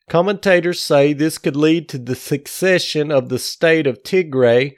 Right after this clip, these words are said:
from Africa's second most populous country. Again, Ethiopia is another nation mentioned by name as participating in the final battle just prior to the return of Christ.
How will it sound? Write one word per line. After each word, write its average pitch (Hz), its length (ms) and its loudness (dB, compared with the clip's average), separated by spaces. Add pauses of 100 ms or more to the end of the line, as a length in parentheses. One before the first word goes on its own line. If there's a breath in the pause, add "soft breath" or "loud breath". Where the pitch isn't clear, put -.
(400 soft breath)
from 139 240 -2
Africa's 165 560 0
second 180 460 -2
most 170 300 0
populous 143 500 -2
country. 139 560 -4 (1200)
Again, 156 560 0 (220)
Ethiopia 196 800 2
is 151 100 -4
another 196 360 0
nation 165 580 -2
mentioned 208 380 -2
by 190 140 2
name 143 440 0
as 175 120 -4
participating 151 920 -2
in 147 120 -2
the 143 60 -4
final 175 440 0
battle 139 460 2
just 160 300 -8
prior 160 380 2
to 143 120 -8
the 127 100 -8
return 143 360 -4
of 123 140 -8
Christ. 143 680 -2